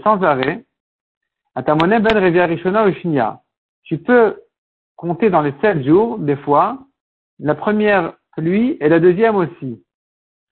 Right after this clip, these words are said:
Donc son éder est terminé parce que la deuxième pluie est arrivée. Keman qui Rabbi Yossi, comme qui ça va ?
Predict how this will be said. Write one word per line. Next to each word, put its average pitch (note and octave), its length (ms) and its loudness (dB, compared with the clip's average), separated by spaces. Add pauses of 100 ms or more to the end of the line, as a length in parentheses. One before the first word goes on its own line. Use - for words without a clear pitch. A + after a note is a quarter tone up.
(160)
Donc C3+ 260 -12
son G#3 120 -2
éder G#3 220 4
est A3 100 0
terminé F3+ 440 -2
parce G3+ 180 -4
que - 80 -2
la F#3 80 4
deuxième F3+ 280 2
pluie G#3 100 -2
est G#3 100 -2
arrivée. C#3+ 460 -4 (640)
Keman A3 320 0
qui A3 100 -4
Rabbi G3 180 0
Yossi, D#3+ 240 -2
comme G3+ 200 -2
qui G#3 120 -2
ça F3 140 0
va ? A#2 280 -4